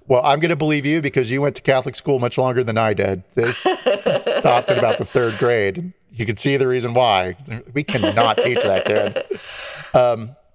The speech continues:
Speaker 1: so it doesn't matter if Jesus actually turned the water into wine, right?
Speaker 2: Mm-hmm.
Speaker 1: 'Cause whatever the essential message within that might have been, which is, I don't know, about hospitality, I, I don't know,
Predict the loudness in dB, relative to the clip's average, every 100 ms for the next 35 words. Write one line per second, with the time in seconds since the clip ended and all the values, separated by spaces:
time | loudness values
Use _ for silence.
0 | _ _ _ _ _ _ _ _ 0 2
1 | 2 2 2 2 0 -2 -4 -4 0 0
2 | 0 -8 -4 -2 0 -2 -6 -12 _ 0
3 | 2 2 2 -2 -4 -2 -2 0 0 -2
4 | -8 -6 0 0 -2 -8 -10 -4 -4 -4
5 | -8 -18 -4 0 2 2 0 0 0 0
6 | -2 -4 0 -2 0 0 0 0 -2 -2
7 | 0 0 0 0 0 0 0 -2 0 2
8 | 2 -2 -6 -2 -2 -2 -4 -2 0 0
9 | 0 0 -2 0 0 -2 -2 0 2 -2
10 | -6 -12 -2 0 0 -2 -2 -2 -4